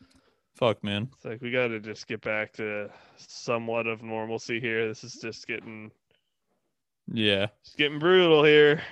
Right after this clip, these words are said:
Speaker 1: Getting, it is starting to get to me. I'm
Speaker 2: Yeah,
Speaker 1: like,
Speaker 2: it's,
Speaker 1: "Damn, should I just
Speaker 2: it's
Speaker 1: start,
Speaker 2: all right.
Speaker 1: should I start drinking?" Yeah, I mean <laughs>
Speaker 2: Drinking's fun, right, guys?
Speaker 1: Kidding. Literally, I don't care what happens. Just open the fucking gyms, please.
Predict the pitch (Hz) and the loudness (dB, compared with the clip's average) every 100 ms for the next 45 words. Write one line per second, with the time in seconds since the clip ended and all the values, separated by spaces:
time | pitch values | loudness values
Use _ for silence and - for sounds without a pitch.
0 | - - 110 73 120 117 - - 147 120 | -4 0 2 4 4 4 4 6 6 6
1 | 113 113 110 - 113 98 107 - - _ | 4 4 2 0 -6 -4 -6 -12 -20 _
2 | _ _ _ _ _ - 113 110 110 113 | _ _ _ _ _ -4 0 2 0 0
3 | 113 113 104 123 147 180 - 143 117 - | 2 2 4 2 4 0 2 2 0 -6
4 | - 123 117 113 113 - _ - - 156 | -12 -8 -4 -4 -6 -8 _ -20 -8 -4
5 | - 139 101 110 104 107 151 170 165 _ | 0 -2 -2 -8 -6 -4 -4 -4 -6 _
6 | _ _ _ _ _ _ 143 123 120 110 | _ _ _ _ _ _ -6 -4 -2 -4
7 | - - - _ - - 131 - 247 156 | -4 -14 -20 _ -20 -10 -10 -8 -10 -12
8 | - - 143 147 151 220 233 277 - - | -8 -4 -2 -2 -4 -2 0 -2 -4 -14
9 | - - 104 - - - - 120 160 208 | -8 -6 -4 -8 -18 -20 -4 4 8 8
10 | 220 180 139 135 127 139 135 131 117 110 | 10 10 8 8 4 4 2 2 4 2
11 | 120 110 110 123 127 - - 110 107 113 | 4 2 2 0 -2 -4 -2 0 2 0
12 | 104 - 101 104 104 107 98 98 - - | -4 -2 -2 -4 -4 -4 -4 -4 -10 -12
13 | _ _ _ - 123 113 101 101 110 - | _ _ _ -10 -2 0 0 -2 -6 -8